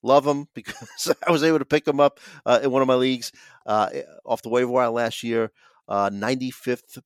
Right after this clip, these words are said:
percentile in sprint speed, nineteen homers, twenty or, uh, twenty, uh, uh, I was almost gonna say twenty R B I, but twenty <laughs> stolen bases. Uh, the only issue with him that I see is, uh, his splits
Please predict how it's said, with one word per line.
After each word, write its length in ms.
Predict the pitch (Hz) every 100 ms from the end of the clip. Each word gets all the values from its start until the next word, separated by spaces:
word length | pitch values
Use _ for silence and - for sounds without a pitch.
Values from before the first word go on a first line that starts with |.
| -
percentile 680 | 117 - 123 131 117 113 -
in 180 | 110 98
sprint 460 | - - 117 120
speed, 560 | - - 117 113 113 98
nineteen 320 | 104 110 107
homers, 320 | 113 107 101
twenty 460 | - 104 104 101 - _
or, 300 | 110 95 90 -
uh, 160 | 104
twenty, 380 | - 110 104 98
uh, 80 | 98 - _ _ -
uh, 80 | 110 - -
I 40 |
was 140 | 104 113
almost 180 | 107 -
gonna 60 |
say 220 | - 98
twenty 320 | 87 - 101 95
R 100 | 90
B 140 | 90
I, 100 | 98
but 160 | 87 - - -
twenty 200 | - 123
<laughs> 0 |
stolen 380 | 110 - - 139
bases. 600 | 107 113 110 - 107 95 - - - -
Uh, 540 | - 104 101 98 95 90 - _
the 100 | 131
only 220 | 147 165
issue 220 | 160 - 143
with 160 | 139
him 240 | 147 135 120 _ _ -
that 100 | 123
I 80 |
see 340 | 127 127 120 113 _ _
is, 640 | - 113 110 107 104 - -
uh, 460 | - 98 95 92 -
his 220 | 127 110
splits 560 | - - 120 - - -